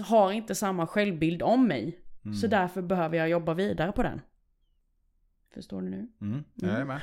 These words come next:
Speaker 1: <laughs> Ja.
Speaker 2: Det är bara, frågan är hur jobbar man på det? <laughs> Det är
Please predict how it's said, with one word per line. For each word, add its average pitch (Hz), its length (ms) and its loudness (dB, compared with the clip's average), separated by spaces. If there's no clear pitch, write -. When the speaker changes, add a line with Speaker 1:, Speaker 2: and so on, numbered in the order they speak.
Speaker 1:
<laughs> 269 100 -8
Ja. 208 140 -2
Speaker 2:
Det - 60 0
är - 40 0
bara, 131 260 4
frågan 127 360 -4
är 117 100 -4
hur 135 220 -2
jobbar 110 320 -2
man 87 160 -6
på - 120 -10
det? 82 180 -6
<laughs> - 360 -20
Det 107 280 -10
är - 100 -12